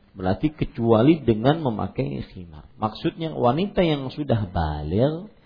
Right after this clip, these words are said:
tidak diterima sholatnya oleh Allah, yaitu tidak sah karena kekurangan syarat, yaitu menutup aurat, kecuali ketika dia memakai khimar.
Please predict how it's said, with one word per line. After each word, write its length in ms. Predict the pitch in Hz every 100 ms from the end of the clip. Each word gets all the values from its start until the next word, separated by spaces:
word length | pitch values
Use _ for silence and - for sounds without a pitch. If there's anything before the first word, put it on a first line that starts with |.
| _ _ _ _
tidak 400 | - 107 113 110
diterima 720 | 107 110 131 175 175 147 117 -
sholatnya 480 | 95 113 139 - 101
oleh 320 | - 85 80
Allah, 480 | 85 78 78 78 - _ _ _ -
yaitu 400 | 95 98 104 139
tidak 400 | 135 117 113 - -
sah 240 | - - _ _ _ _ -
karena 240 | 78 117
kekurangan 720 | 123 113 - 117 123 135 131
syarat, 560 | - 139 127 131 - - - - - _ _ _ _ _ _ _
yaitu 320 | - 101 101 131
menutup 640 | 120 104 107 107 156 156 - - - _
aurat, 560 | 110 101 95 90 87 - - _ _ _ _ _ _ - _ _ _ _ _ _
kecuali 880 | 127 117 117 110 90 101 147 156 -
ketika 480 | 113 - 104 135 127
dia 240 | 113 117
memakai 640 | 104 85 85 - 120 139 - _ _ - -
khimar. 400 | 101 78 71 -